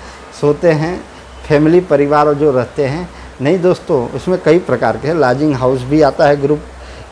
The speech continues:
ए वन में। ठीक है दोस्तों, अ, मतलब group A, जिसको बहुत लोग को बोलते हैं class ए बिल्डिंग, Actual में group A building होता है वो। उसमें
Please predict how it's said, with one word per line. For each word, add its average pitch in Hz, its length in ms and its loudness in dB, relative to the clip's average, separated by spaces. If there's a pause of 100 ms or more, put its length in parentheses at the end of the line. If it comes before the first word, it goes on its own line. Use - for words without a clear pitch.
(140)
ए 240 140 8
वन 156 200 4
में। 104 260 -10 (580)
ठीक 180 120 0
है 220 60 6
दोस्तों, 208 380 2
अ, 113 1120 -6 (180)
मतलब 127 600 2
group 160 220 2 (140)
A, 208 260 2 (600)
जिसको 135 400 0
बहुत 147 280 2
लोग 143 160 2
को 139 120 2
बोलते 131 280 0
हैं 147 160 -2
class 135 320 0
ए 135 60 6
बिल्डिंग, 123 360 0 (640)
Actual 175 280 2
में 180 240 2
group 180 200 2 (160)
A 170 120 4
building 135 340 2
होता 120 260 -2
है 123 60 -2
वो। 208 200 2 (300)
उसमें 196 360 0